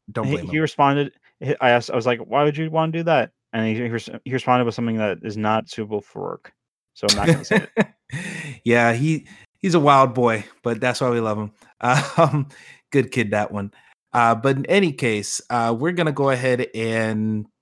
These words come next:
Speaker 1: I guess, wrap it up for now. Uh, we'll got, we'll see you guys in the next episode. We'll see you guys in the next, uh, article, video, whatever we do on the internet. You'll see it here on V G U dot T V. But as we always say, this has been,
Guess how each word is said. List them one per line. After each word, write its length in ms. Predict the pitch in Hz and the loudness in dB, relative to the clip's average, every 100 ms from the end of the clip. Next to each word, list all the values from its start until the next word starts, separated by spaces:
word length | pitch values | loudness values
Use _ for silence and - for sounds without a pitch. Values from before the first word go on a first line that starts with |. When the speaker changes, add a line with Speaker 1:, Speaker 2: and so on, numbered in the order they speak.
| - | -16
Speaker 1:
I 100 | 90 | -10
guess, 240 | 90 101 110 | -6 -6 -2
wrap 220 | 110 135 | -2 0
it 80 | 139 | 0
up 240 | - - | 0 -4
for 120 | 117 | -4
now. 240 | 101 95 95 - - _ | -2 -2 -4 -12 -20 _
Uh, 180 | 117 117 | 2 4
we'll 120 | 123 165 | 2 2
got, 240 | 165 156 | 2 2
we'll 140 | 147 147 | 2 2
see 160 | - | 0
you 100 | 147 | 0
guys 280 | 143 135 135 | 2 2 2
in 60 | 127 | 2
the 80 | |
next 220 | 123 120 143 | 0 0 -2
episode. 420 | 139 131 143 135 | -4 0 0 2
We'll 80 | 113 | -2
see 160 | - | -2
you 80 | 117 | -2
guys 260 | 110 110 107 | 0 -2 -2
in 80 | 104 | -2
the 40 | 107 | -4
next, 260 | 104 - 107 | -4 -6 -2
uh, 240 | 101 98 104 | -2 -2 -2
article, 380 | 110 104 113 | -4 -2 -6
video, 340 | 104 104 107 107 | -4 -4 -2 0
whatever 400 | 135 226 185 160 | 4 4 6 4
we 140 | 131 | 2
do 300 | 107 110 110 | 2 -2 -4
on 40 | - _ _ | -8 _ _
the 40 | 107 | -6
internet. 340 | 107 110 107 | -4 -4 -6
You'll 100 | 123 - _ - | -10 -14 _ -10
see 180 | - 113 | -4 -4
it 80 | |
here 220 | 104 107 98 | -2 -4 -2
on 140 | 101 | -4
V 100 | 98 | -10
G 120 | 95 101 | -12 -12
U 100 | 98 | -10
dot 200 | 95 - | -12 -12
T 180 | 117 117 | -10 -4
V. 400 | 180 196 202 - - - - _ | -2 0 -2 -4 -16 -20 -20 _
But 140 | 190 185 | 2 6
as 200 | 175 165 | 4 4
we 120 | 170 | 4
always 360 | 143 135 123 117 | 4 4 2 0
say, 540 | - 113 110 107 104 - | 0 0 0 -2 -4 -4
this 180 | 120 - | -2 -2
has 120 | 107 | -6
been, 500 | 110 110 107 107 | -2 0 0 0